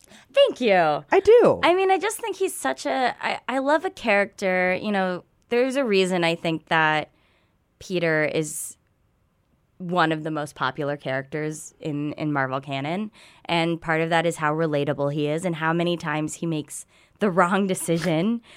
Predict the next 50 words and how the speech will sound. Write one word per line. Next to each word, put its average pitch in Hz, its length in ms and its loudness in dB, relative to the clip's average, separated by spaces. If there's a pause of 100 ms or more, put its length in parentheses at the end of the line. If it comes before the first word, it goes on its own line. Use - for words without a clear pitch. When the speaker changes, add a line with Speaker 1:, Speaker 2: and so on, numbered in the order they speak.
(100)
Speaker 1:
How 214 220 2
many 214 320 4
of 170 160 4
us - 420 0 (520)
have 190 200 0
been 196 180 4
in 175 120 2
that 160 200 0
space 156 380 2
where 175 100 0
you're 160 140 0
like, 156 240 -2
"I 170 60 -12
could 202 240 -8
do 285 160 -4
this 302 280 -6
or 220 120 -4
I 214 40 -6
could 247 240 -6
do 262 200 -2
that, 269 480 0 (260)
and 190 180 -2
one 294 200 6
is 262 100 4
gonna 233 260 4
end 233 460 2 (160)
so 359 340 4
badly 233 440 2
for 196 180 -2
me, 185 140 0
but 170 120 -2
I'm 156 140 -2
gonna 277 260 0
do 233 280 4
it 233 200 4
anyway." 156 600 2
Speaker 2:
But 233 100 6
I 208 160 4
also 339 320 4
love 277 400 4
the 285 80 2
girl. 170 560 0 (220)
Speaker 1:
And 226 260 2
I 180 140 2
love 220 480 2
the 226 100 4
girl. 175 680 2
Speaker 2:
All 202 200 8
the 175 80 2
girls. 135 400 0